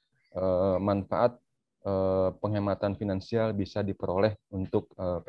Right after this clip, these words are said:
D A M. Dan tentunya juga ada opsi, eh, selama periode tadi, periode sewa peralatan, kalau sewaktu-waktu P D A M ingin mengambil alih kepemilikan juga bisa.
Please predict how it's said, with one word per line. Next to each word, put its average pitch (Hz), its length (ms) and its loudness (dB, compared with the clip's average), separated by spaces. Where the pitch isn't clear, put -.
D 85 80 -2
A 82 80 -4
M. 85 240 -6
Dan 110 160 8
tentunya 123 320 4
juga 123 320 8
ada 113 160 6
opsi, 123 480 0
eh, 104 160 2
selama 117 320 6
periode 117 480 4
tadi, 110 480 -2
periode 98 320 2
sewa 101 320 2
peralatan, 110 640 4
kalau 127 320 6
sewaktu-waktu 117 640 2
P - 80 -6
D 110 80 0
A 110 160 2
M 113 80 -4
ingin 113 240 -2
mengambil 117 480 4
alih 131 240 4
kepemilikan 107 640 -2
juga 98 240 0
bisa. - 320 -8